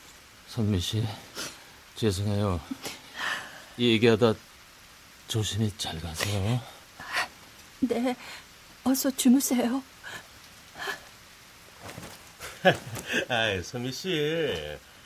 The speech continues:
Speaker 3: 안심하고 그냥 여기서 푹 자세요.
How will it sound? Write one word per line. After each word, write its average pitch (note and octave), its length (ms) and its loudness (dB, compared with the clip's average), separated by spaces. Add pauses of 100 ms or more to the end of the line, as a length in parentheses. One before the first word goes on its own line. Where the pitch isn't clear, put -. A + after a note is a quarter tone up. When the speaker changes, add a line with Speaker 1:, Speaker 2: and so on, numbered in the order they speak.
(140)
Speaker 3:
안심하고 D#3 880 4
그냥 A#3+ 220 6
여기서 F3+ 260 0
푹 - 220 -10
자세요. F2+ 760 -4